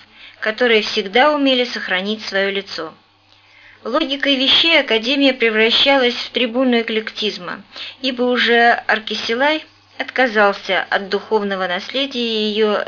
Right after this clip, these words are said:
зачинателя – а диалектический скептицизм довёл до конца.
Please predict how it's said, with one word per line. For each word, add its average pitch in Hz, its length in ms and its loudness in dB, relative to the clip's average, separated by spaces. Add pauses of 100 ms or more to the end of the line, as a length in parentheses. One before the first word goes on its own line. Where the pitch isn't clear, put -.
зачинателя – 202 840 -4 (600)
а 226 240 4
диалектический 226 840 0
скептицизм 294 880 -8
довёл 208 460 0
до 226 100 -4
конца. 202 480 -6